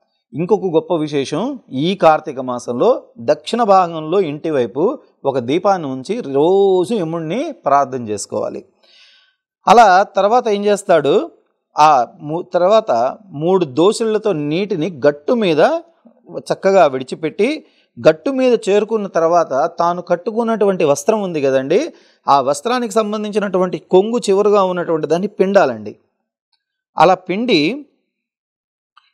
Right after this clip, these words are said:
దాన్ని ఏం చేస్తారు అని అంటే నీటి మీద, గట్టు మీద నీళ్లు పడతాయి.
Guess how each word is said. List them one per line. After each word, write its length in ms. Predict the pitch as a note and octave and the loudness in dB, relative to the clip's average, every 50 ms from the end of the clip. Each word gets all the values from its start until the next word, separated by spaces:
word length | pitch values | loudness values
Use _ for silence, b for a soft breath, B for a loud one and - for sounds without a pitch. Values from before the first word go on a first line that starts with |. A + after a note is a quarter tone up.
| _ - - | _ -6 0
దాన్ని 260 | D3+ F3 F3+ F3+ F3+ | 4 4 4 4 2
ఏం 120 | F#3+ G#3 | -2 0
చేస్తారు 360 | A3 A3 G3+ A3 - G3+ E3 E3 | 2 2 2 2 0 0 0 0
అని 160 | E3 D#3+ D3+ | -2 -4 -4
అంటే 180 | D3+ D#3 G#3+ | -6 -6 -4
నీటి 300 | A#3 F#3+ E3 F#3 G#3+ G3 | -4 -4 -2 -4 -4 -4
మీద, 140 | G#3+ F#3+ F#3+ | -2 0 0
గట్టు 440 | A3 F#3+ C3+ A#2+ B2+ D#3 D#3 - A#3 | 0 0 0 0 -2 -2 0 -2 -6
మీద 200 | A3 G#3+ F3+ G#3+ | -6 -4 -4 -4
నీళ్లు 360 | G#3+ D#3 C#3+ D3+ E3+ F3 E3+ | -4 -4 -2 -2 -2 -2 -2
పడతాయి. 420 | - - A2+ A2+ - - G#2+ - | -2 -2 -2 -2 -2 -6 -8 -8